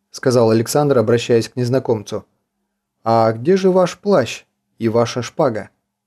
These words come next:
Мефистофель не вздрогнул от неожиданности, как этого можно было ожидать. Он просто откинулся на спинку кресла, отчего его сходство со скульптурой Антокольского сразу ослабело.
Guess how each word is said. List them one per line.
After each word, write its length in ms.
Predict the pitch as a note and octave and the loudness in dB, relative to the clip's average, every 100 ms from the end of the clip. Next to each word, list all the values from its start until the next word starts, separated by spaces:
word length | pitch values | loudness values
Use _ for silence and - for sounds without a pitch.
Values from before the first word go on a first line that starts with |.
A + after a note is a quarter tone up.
| _ _ _ _ _ _ _ _ - | _ _ _ _ _ _ _ _ -4
Мефистофель 760 | C3+ F3+ E3+ A3+ G#3+ A3 F#3+ F#3 | -2 -2 -2 -2 -2 -2 -4 -2
не 160 | A3 | 0
вздрогнул 560 | G3+ D3 C3 A2 B2 B2+ | 2 2 2 0 0 0
от 140 | B2 | 0
неожиданности, 880 | C3 B2+ A#2+ B2 A#2 A#2 - A#2+ A#2+ _ _ _ | 0 0 2 2 0 -2 -2 -4 -4 _ _ _
как 200 | E3 D3 | -4 -2
этого 240 | C#3+ B2 | 0 0
можно 300 | B2 A#2+ B2 | 2 0 0
было 260 | A#2 A#2+ A#2 | 2 2 2
ожидать. 520 | B2 C3+ G#2+ F#2 _ _ _ _ _ _ _ - | 0 -2 -2 -6 _ _ _ _ _ _ _ -2
Он 180 | D#3+ | 0
просто 340 | E3 A#3 A#3 G3+ | 2 0 2 0
откинулся 520 | F3+ A3 G#3+ F#3+ F#3 | 0 -2 0 2 0
на 120 | D#3 | -2
спинку 400 | D3+ F3+ E3+ D3 | -2 -2 -2 0
кресла, 540 | C#3 G3 G#3 G3+ F#3 F3 _ _ _ | 0 0 0 0 -2 -2 _ _ _
отчего 400 | A2+ A2 - A#2 | -12 -6 0 2
его 200 | A2+ A2+ | 4 2
сходство 500 | A2+ - C#3+ - A#2 | -2 0 0 0 -4
со 140 | A2+ A#2 | -8 -10
скульптурой 600 | - A#2+ - F3 E3 C#3+ | -4 -4 -2 0 2 2
Антокольского 800 | B2 A#2 A#2 G3 G3 - F#3 F3 | 0 -2 -2 0 -2 0 0 0
сразу 460 | - B2 A2 A#2+ | 0 -2 0 -2
ослабело. 640 | A2+ - C3+ A#2+ G#2 G2 | -2 0 0 0 -2 -4